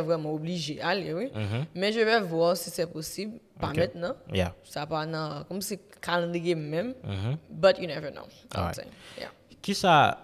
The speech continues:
Speaker 2: bam, ki sa, e, um, kòm ta ka di, ki diferans ki gen ant, m konnen ko pa manager an otèl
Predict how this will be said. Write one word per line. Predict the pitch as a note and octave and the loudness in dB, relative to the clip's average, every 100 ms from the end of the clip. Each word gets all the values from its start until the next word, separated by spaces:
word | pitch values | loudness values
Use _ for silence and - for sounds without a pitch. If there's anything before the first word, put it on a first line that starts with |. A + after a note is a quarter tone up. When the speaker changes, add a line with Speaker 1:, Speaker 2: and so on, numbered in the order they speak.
| - - - | -16 -20 -8
Speaker 2:
bam, | A#2+ G#2+ A#2+ A#2+ - A2+ A2+ | 0 6 6 4 -2 -6 -2
ki | F#3+ | 0
sa, | - F#3 C3 G2 - - | 4 6 6 4 -2 -6
e, | G#2+ G#2 G2+ G2 | 2 6 8 8
um, | F#2 F2+ F2 F2 - - _ _ _ _ _ _ - - | 6 2 -2 -8 -16 -20 _ _ _ _ _ _ -20 -2
kòm | B2 A#2 | 0 2
ta | |
ka | G#2+ G2 | 2 0
di, | F2+ F2 - _ | -4 -12 -18 _
ki | - | -10
diferans | C#3+ D#3 - D#3 A#2+ - | -8 -6 0 0 0 -4
ki | - | -12
gen | G#2+ A2 A2 B2+ D3+ E3 A#2 | -8 -6 -4 -4 -6 -10 -8
ant, | G2+ - - - _ _ - _ | -8 -10 -18 -20 _ _ -20 _
m | - | -2
konnen | A#2+ A2 | 0 0
ko | G2+ | -2
pa | F#2 F#2+ | -2 -4
manager | G2 F#2+ F2 F#2 | -6 -10 -10 -10
an | F2+ | -10
otèl | - F2+ | -8 -8